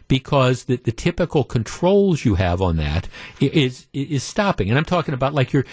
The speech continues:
your basic math quiz or, or something like that. But here's the interesting aspect of the story. Some students and parents are arguing that it's okay to cheat. Um, for example, the author says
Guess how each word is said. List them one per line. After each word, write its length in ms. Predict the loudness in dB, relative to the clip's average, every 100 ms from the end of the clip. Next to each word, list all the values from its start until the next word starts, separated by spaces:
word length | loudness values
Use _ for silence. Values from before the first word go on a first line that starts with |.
| -4
your 100 | 0
basic 380 | 2 0 -2 -4
math 340 | 0 0 0 -2
quiz 380 | 0 2 4
or, 140 | 2 2
or 160 | 0
something 480 | 0 0 0 0 0
like 280 | 2 0 2
that. 340 | 2 0 -2 -16 -20 -4
But 120 | 0
here's 220 | 2 2 2
the 140 | 2
interesting 420 | 2 -2 0 2
aspect 460 | 2 0 -2 -2 -2
of 80 | -4
the 60 |
story. 460 | -2 2 2 0 -8 -20 -20 -18
Some 500 | -10 -2 0 2 0
students 760 | -4 -8 0 0 2 0 -2 -8 -2
and 200 | 0 0
parents 760 | 0 2 0 -2 -10 -14 -16 _ _ -20 -20 -6
are 240 | 2 2 2
arguing 720 | 0 0 2 2 2 2 0 -4 _ _ _
that 160 | 0 2
it's 200 | 0 -2
okay 800 | 0 0 -2 0 0 0 -4 -10 _ _ _ _
to 160 | -2 0
cheat. 480 | 0 0 -2 -4 -20 -20 -20 -20 -20 -4
Um, 480 | 0 0 0 -4 -6 -10 _
for 320 | -4 2 2
example, 560 | 2 0 -2 -2 -10 -4
the 260 | 0 0 2
author 380 | 2 2 0 -2
says 400 | 0 2 2